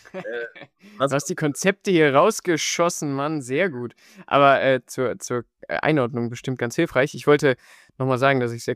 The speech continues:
Speaker 1: cool finde, dass du das so ähm, von dir teilst, also dein Denken über dich als introvertierter Mensch, ja. Man könnte ja jetzt hier, lieber Zuhörer, in deine Richtung,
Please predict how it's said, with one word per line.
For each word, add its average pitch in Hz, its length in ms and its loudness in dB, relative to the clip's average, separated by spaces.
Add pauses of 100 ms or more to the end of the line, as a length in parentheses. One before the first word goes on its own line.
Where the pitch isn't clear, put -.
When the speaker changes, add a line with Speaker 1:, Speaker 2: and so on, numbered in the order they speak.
Speaker 1:
cool 202 100 2
finde, 131 220 -2
dass 123 160 -4
du - 80 -8
das 120 180 -6
so 123 240 0 (500)
ähm, 117 400 -2 (260)
von 120 260 -4
dir 117 120 -2
teilst, 165 440 -2
also 117 200 -6
dein 117 320 -4
Denken 127 520 -2
über 127 240 0
dich 143 240 -6
als 123 140 -6
introvertierter 123 600 -4
Mensch, 127 300 -2
ja. 127 200 0 (320)
Man 117 140 -4
könnte 180 280 2
ja 156 80 4
jetzt 139 200 2
hier, 143 380 4 (120)
lieber 127 280 0
Zuhörer, 147 400 -4
in 123 80 -4
deine 127 220 -4
Richtung, 135 340 -8